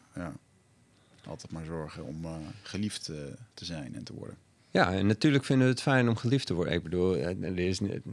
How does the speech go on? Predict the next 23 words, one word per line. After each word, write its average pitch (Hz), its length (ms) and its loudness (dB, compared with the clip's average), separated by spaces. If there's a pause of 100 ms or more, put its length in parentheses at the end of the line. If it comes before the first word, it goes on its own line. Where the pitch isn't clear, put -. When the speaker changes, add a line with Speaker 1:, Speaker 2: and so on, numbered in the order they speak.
(100)
Speaker 2:
natuurlijk 101 540 2
fijn. 73 260 -2 (140)
Weet 87 140 0
je, 101 120 2
als 90 180 4
jij 95 180 4
mij 87 220 4
ziet, 104 260 2
erkent 92 400 0
en 90 100 0
waardeert, 95 440 0
of 82 100 -6
je 92 80 -4
slaat 90 280 -2
een 90 100 -4
arm 101 280 2
om 95 80 2
me 92 100 4
heen, 90 220 4
hartstikke 95 420 -4
gaaf. - 480 -4
Speaker 1:
Hmm. 82 320 -8
Speaker 2:
Ehm, 90 640 0